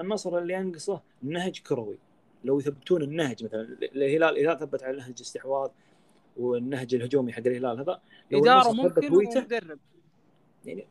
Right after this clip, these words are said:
Speaker 1: إدارة ومدرب يحتاج النصر. الأسامي اللي عندهم خطيرة جدًا.
Speaker 2: حتى أسماء الإدارة، معليش، أش-، أشخاص يعني كلهم كل احترام، بس يمسك إعلامي، يمسك محامي، يمسك، يمسك ناس يعني فاهمة كرويًا. الفلوس موجودة، بس الفكر مو موجود.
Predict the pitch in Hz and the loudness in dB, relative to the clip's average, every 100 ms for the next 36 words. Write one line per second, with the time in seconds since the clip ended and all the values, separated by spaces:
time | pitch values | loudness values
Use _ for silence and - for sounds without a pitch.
0 | - 151 208 220 170 202 202 214 - 160 | -6 -2 2 2 2 2 2 -2 -2 -2
1 | 143 143 - - _ - 147 151 196 160 | -2 -8 -10 -20 _ -14 -10 -4 -2 0
2 | 175 190 139 - 170 151 135 139 123 135 | -2 -2 -6 -4 0 0 2 0 2 -2
3 | 131 _ _ _ _ _ _ _ _ - | -2 _ _ _ _ _ _ _ _ -12
4 | 415 - 196 220 196 185 196 170 165 202 | -10 -10 -6 -4 -4 -2 -4 -4 -6 -6
5 | 185 160 160 165 - 120 196 - 208 - | -8 -8 -12 -12 -16 -14 -12 -6 -6 -6
6 | 151 160 160 - - 190 175 160 185 175 | -20 -20 -20 -20 -16 -14 -14 -18 -18 -20
7 | - 180 175 170 - - - 95 - 247 | -8 -4 -4 -6 -18 -18 -20 -20 -16 -12
8 | 226 - 180 151 170 165 160 160 165 160 | -10 -2 -2 0 -2 -2 -8 -12 -16 -20
9 | 151 165 160 160 151 - 170 175 185 _ | -10 -8 -8 -12 -20 -20 -18 -18 -18 _
10 | _ _ _ _ - 269 - 214 180 - | _ _ _ _ -14 -14 -12 -8 -8 -8
11 | 139 143 147 202 143 143 - 147 156 151 | -16 -14 -2 -2 -2 -10 -10 -8 -6 -8
12 | 147 - - - _ _ - _ _ _ | -10 -18 -20 -20 _ _ -20 _ _ _
13 | - 208 285 208 185 196 226 165 - _ | -8 0 0 2 -2 -2 -4 -6 -16 _
14 | _ _ - 214 202 196 262 240 269 285 | _ _ -8 -8 -8 -10 -10 -6 -4 -6
15 | 160 - | -8 -16